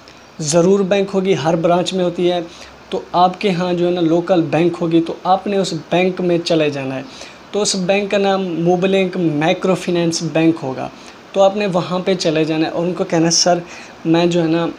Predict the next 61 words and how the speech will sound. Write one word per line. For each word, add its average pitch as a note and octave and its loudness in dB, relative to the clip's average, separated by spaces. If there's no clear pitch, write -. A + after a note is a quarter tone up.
अ, E3 -2
वो D#3 2
merchant E3+ 2
account D#3 -4
close E3+ 2
करवाना C#3+ -4
चाहता C3 -8
हूँ।" C#3 -10
तो D#3 -6
वो F3 0
कहेंगे F3+ -2
कि, F3+ -6
"आप E3 0
helpline E3 -2
से E3 -4
करें।" E3 0
आप D#3+ 0
कहें D#3+ -4
कि E3+ -4
हेल्पलाइन E3 0
पे D#3+ -4
मैंने D#3 0
दस D#3 -4
बार, D#3 0
मतलब E3 2
मैं E3+ 6
अपनी A3+ 0
story G3+ 0
कर F#3+ 0
रहा G3+ 0
हूँ, G3 0
मैंने G3 0
इस - -6
तरह G#3 2
से D#3+ -4
कहा C3+ -6
था, B2+ -12
मैंने F#3 0
दस F#3+ 0
मरतबा F3+ 0
call E3+ 0
किया, E3+ -2
लेकिन E3 2
वो D3+ 2
लोग E3 4
मेरा D#3+ 4
merchant D#3+ -2
account D#3+ -2
close D#3+ 0
नहीं D#3 0
कर D3+ -2
रहे। D3+ -2
Kindly F3 0
आप E3+ 0
request, D#3+ -4
आपसे E3 -4
request D#3+ -2
है E3+ 0
कि D#3 -2
please D#3+ 2
इस D#3+ -6